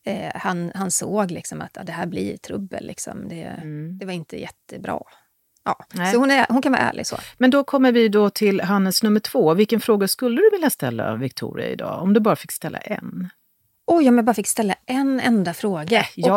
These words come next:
Speaker 1: Och
Speaker 2: jag ändrar Hannes, du får ställa två
Speaker 1: Ja,
Speaker 2: om du
Speaker 1: men,
Speaker 2: vill. <laughs>
Speaker 1: nej, men om, och hon faktiskt skulle svara på det. Antar vi då.
Speaker 2: Ja, ja.
Speaker 1: Ja. Nej, men då skulle jag vilja, jag skulle vilja be henne berätta om hur hon tänker kring framtiden. Sin egen framtid, monarkins framtid.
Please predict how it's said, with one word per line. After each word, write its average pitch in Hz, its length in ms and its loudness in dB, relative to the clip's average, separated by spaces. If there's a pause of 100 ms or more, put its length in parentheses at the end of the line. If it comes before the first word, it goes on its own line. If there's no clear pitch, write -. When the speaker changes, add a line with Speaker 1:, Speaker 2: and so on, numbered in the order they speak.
Speaker 1:
Och 202 40 -4
Speaker 2:
jag 196 260 6
ändrar 156 260 2
Hannes, 139 320 -4
du 170 100 -4
får 185 100 -4
ställa - 260 -4
två - 240 -2
Speaker 1:
Ja, 277 160 8
Speaker 2:
om 294 60 8
du 285 60 10
Speaker 1:
men, 269 120 10
Speaker 2:
vill. 240 220 6 (120)
<laughs> 254 140 -4
Speaker 1:
nej, 269 160 6
men 262 260 6
om, 226 340 6
och 233 140 2
hon 240 100 6
faktiskt 202 260 -2
skulle 185 160 -4
svara 214 320 0
på - 140 -8
det. - 180 -6 (720)
Antar 214 240 4
vi 165 80 2
då. - 60 -2
Speaker 2:
Ja, - 120 -2
ja. - 240 -4
Speaker 1:
Ja. 262 200 4 (480)
Nej, 247 100 8
men 262 160 8
då 226 180 4
skulle 370 320 2
jag 240 140 4
vilja, 180 640 0
jag 214 100 -6
skulle 339 200 -2
vilja 233 60 -2
be 226 120 2
henne 175 160 -2
berätta - 400 -8
om 175 80 -4
hur 180 120 -4
hon 165 120 -6
tänker 156 340 -10
kring 165 300 -10
framtiden. 185 640 -6
Sin 220 180 0
egen 285 200 4
framtid, 240 560 0
monarkins 196 560 0
framtid. 160 540 -8